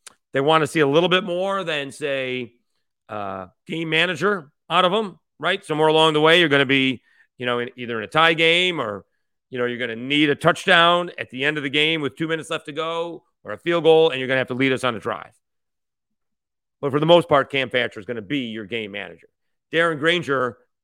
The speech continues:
and Grayson McCall are gonna lead your team to victories, okay? If they have a bad game, it's gonna be really tough to overcome that.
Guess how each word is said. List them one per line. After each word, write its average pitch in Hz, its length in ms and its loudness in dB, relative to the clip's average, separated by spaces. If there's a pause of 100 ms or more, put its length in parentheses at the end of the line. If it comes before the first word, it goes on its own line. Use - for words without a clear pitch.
and 117 540 -4 (640)
Grayson 143 320 -4
McCall 117 420 -6
are 110 80 -8
gonna 104 180 -6
lead 127 520 -4
your 110 140 -10
team 107 320 -10
to 101 80 -18
victories, - 480 -20 (260)
okay? 80 320 -20 (220)
If 92 100 -20
they 151 160 4
have 160 160 2
a 156 60 2
bad 151 320 2
game, 113 460 2 (440)
it's - 100 -20
gonna 127 160 -8
be 110 60 -10
really 127 400 -4
tough 120 240 -4
to 127 60 -6
overcome 90 360 -6
that. 57 140 -20